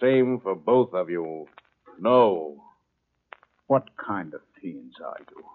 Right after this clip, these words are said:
Speaker 2: Isn't there one of you with pity? Just one who knows what we feel, who, who, who's felt the agony of the millions you've made your guinea pigs?
Speaker 1: You're speaking of sympathy? No. Ah,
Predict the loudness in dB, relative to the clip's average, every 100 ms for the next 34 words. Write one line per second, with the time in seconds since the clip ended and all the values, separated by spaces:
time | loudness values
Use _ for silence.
0 | _ _ _ _ _ _ _ _ _ _
1 | -10 -6 -4 0 0 0 0 -2 -4 -4
2 | 0 0 0 -6 _ _ _ _ _ _
3 | _ _ -2 0 4 4 4 2 6 6
4 | 4 2 0 -2 -6 0 6 8 8 6
5 | 2 0 0 0 0 0 2 2 0 -4
6 | 0 2 4 2 2 2 4 6 4 4
7 | 0 2 2 2 2 6 6 6 4 2
8 | 2 0 -8 -8 -8 _ -8 -6 -4 -6
9 | -4 -2 -2 -2 -2 -2 -2 0 0 0
10 | -2 -8 -12 -8 -8